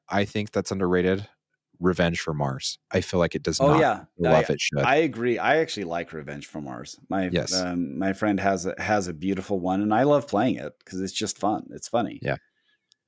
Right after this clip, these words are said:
Speaker 1: It's a great game. If, if you can
Speaker 2: Mm-hmm.
Speaker 1: find a Revenge from Mars, get your hands on one 'cause they are a blast.
Speaker 2: Uh, if you wear a size X L shirt in America, what size do you wear in Australia? Okay, I'll tell my experience about U two.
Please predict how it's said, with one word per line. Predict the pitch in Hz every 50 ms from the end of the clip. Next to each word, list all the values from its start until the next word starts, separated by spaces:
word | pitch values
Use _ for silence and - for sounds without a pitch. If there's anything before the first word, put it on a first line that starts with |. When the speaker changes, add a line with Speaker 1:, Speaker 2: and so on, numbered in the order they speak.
| _ _ _ _ _ -
Speaker 1:
It's | 101 -
a | - 90
great | - - 87 85 80 - -
game. | - 78 78 73 69 62
If, | - 80 - -
if | - 90 - -
you | 92 98 -
can | - 107
Speaker 2:
Mm-hmm. | 95 - 90
Speaker 1:
find | 90 82 78 80 82 82 78
a |
Revenge | 76 76 76 - 78 76 80 -
from | - 80
Mars, | 80 78 78 78 82 85 -
get | - 82 76
your | 67 67 71
hands | 73 71 65 67 67
on | 67 71
one | 67 69 71
'cause | - - 80
they | 82 78 76
are | 71 69 69
a | 69
blast. | 67 - 64 55 50 50 50 - - - - - _ _ _ _ _ _ _ _ _ - - - - -
Speaker 2:
Uh, | 107 107 104 104 80
if | 87 127 127 -
you | 135 143
wear | 139 151 160 165
a | 156
size | - - 156 147 151 147 135
X | 143 139 135 - -
L | 143 135 131
shirt | 127 - 147 131
in | - 110
America, | 110 123 151 165 156 139 - - 117 110
what | 113 107 110
size | - - 127 123 120 117
do | - 127
you | 120
wear | 113 117 113 113
in | 110
Australia? | 107 101 98 - - - 117 107 98 90 85 85 -
Okay, | - 131 131 139 123
I'll | 80 110 143 156
tell | 156 - 185 190 190
my | 175 151 135 135
experience | 135 127 120 117 - - - 117 113 113 117 123 127 127 - -
about | 98 95 98 101 98 98 98 92 - - -
U | 101 95 92 101 101
two. | 95 98 - - 95 90 92 107 127 139